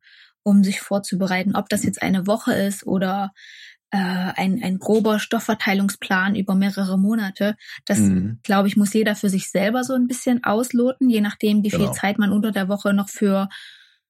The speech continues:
Speaker 1: andere Sachen machen möch-, ähm, einplanen möchte. Und was ich aber definitiv unterschreiben würde, ist, dass Wochenende heilig ist. Also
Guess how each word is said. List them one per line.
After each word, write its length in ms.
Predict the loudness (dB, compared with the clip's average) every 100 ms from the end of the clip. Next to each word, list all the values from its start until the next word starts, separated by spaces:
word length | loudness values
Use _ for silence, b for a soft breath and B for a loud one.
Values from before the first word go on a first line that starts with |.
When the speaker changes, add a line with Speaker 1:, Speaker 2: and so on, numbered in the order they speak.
| _ _ _ _
Speaker 1:
andere 400 | 2 4 4 0
Sachen 320 | -2 -2 0 2
machen 260 | 2 2 2
möch-, 280 | 0 -4 -2
ähm, 540 | 0 0 0 0 -2 -10 -2
einplanen 540 | 2 2 2 2 2
möchte. 400 | 0 -2 -6 -6 -8 b b b b _
Und 500 | -2 2 4 4 2 -2
was 220 | -2 -2
ich 160 | -2 -2
aber 260 | 0 -2 0
definitiv 600 | 0 2 2 2 -2 -2
unterschreiben 600 | -2 -2 -2 -2 0 0 0
würde, 180 | -4
ist, 320 | -2 -4 -4 -6
dass 200 | -4 -2
Wochenende 840 | 0 0 0 0 0 -2 -6 -6
heilig 380 | -4 -2 -2 -4
ist. 300 | -4 -6 -10 -2
Also 340 | 0 2 -2